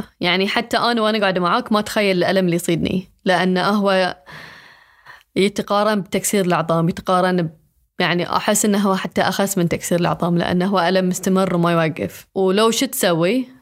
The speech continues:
لو شو تسوي ما يوقف. إلا بالدول القوي كلش. تخيل إن أنت في وسط بلد أنت ما تعرفه، في وسط إمكانياته أصلا ضعيفة. إحنا أصلا رايحين الد-،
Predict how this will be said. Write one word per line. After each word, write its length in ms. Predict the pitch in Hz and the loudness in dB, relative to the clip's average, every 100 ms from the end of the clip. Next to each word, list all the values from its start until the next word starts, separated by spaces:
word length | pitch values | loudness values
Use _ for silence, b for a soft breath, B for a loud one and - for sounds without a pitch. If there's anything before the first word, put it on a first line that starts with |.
| - - | -18 -4
لو 140 | 196 202 | 0 2
شو 140 | 226 | 0
تسوي 380 | 220 180 185 240 | 0 0 2 2
ما 140 | 180 | 0
يوقف. 640 | 156 90 - - - - _ _ _ | 0 -2 -6 -10 -12 -20 _ _ _
إلا 260 | 220 233 285 | -2 0 0
بالدول 500 | 214 180 220 220 208 | 0 -2 0 0 0
القوي 240 | 170 190 | 0 0
كلش. 520 | 185 175 170 - - - - | 0 0 -2 -2 -6 -12 -10
تخيل 420 | 233 233 277 269 | -4 0 2 2
إن 120 | 220 | 2
أنت 280 | 202 214 220 | 0 0 0
في 340 | 233 220 185 180 | -2 2 2 2
وسط 440 | 208 226 226 - - | 2 0 -2 -6 -4
بلد 560 | 170 170 165 190 196 180 | 0 0 2 2 2 0
أنت 180 | 175 180 | -2 0
ما 140 | 185 | 0
تعرفه، 540 | 170 160 - 170 180 185 - | 0 -2 0 0 0 -4 -4
في 160 | 202 | 0
وسط 400 | 190 185 190 - | 0 0 -4 -2
إمكانياته 720 | 190 185 196 190 208 220 - 208 | -4 0 0 0 0 0 0 0
أصلا 280 | 208 208 175 | 0 -2 0
ضعيفة. 360 | 170 190 180 | 0 0 0
إحنا 200 | 170 185 | -2 0
أصلا 200 | 185 196 | 0 0
رايحين 400 | 180 185 - 214 | 0 0 0 0
الد-، 380 | 190 170 175 | 0 0 -2